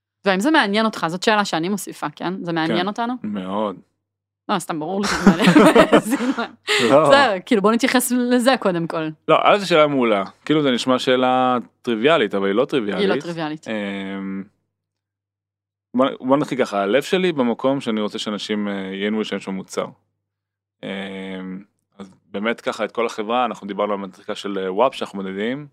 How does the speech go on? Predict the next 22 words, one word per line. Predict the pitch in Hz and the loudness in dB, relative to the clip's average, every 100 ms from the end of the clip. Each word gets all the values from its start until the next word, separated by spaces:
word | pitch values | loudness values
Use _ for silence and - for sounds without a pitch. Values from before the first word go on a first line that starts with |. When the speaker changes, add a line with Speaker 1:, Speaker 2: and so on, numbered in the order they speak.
| _ | _
Speaker 2:
Weekly | 110 | -10
Active | 107 101 95 - | -6 -8 -8 -14
Paying | - 98 139 147 | -14 -10 -8 -6
People, | 110 | -6
שזה | - 98 98 95 _ _ - | -8 -8 -8 -8 _ _ -4
איזושהי | 139 - | -2 0
אינדיקציה, | 123 110 98 95 - 147 | -2 -2 -4 -6 -4 -2
אתה | 120 | -2
אומר, | 120 | 0
"אוקיי, | 110 101 | -2 -2
הבן | 98 101 | -4 -2
אדם | 107 | -2
אקטיבי", | 104 - 98 110 127 | -4 -6 -4 -2 0
אבל | 113 | 0
באמת | 113 127 143 | 0 -2 -4
הוא | |
צודק, | - 170 202 - | -6 -4 -2 -2
איך | 120 135 | -4 -4
אני | 147 | -2
יודע | 127 131 | 0 0
אם | |
הוא | 127 | -2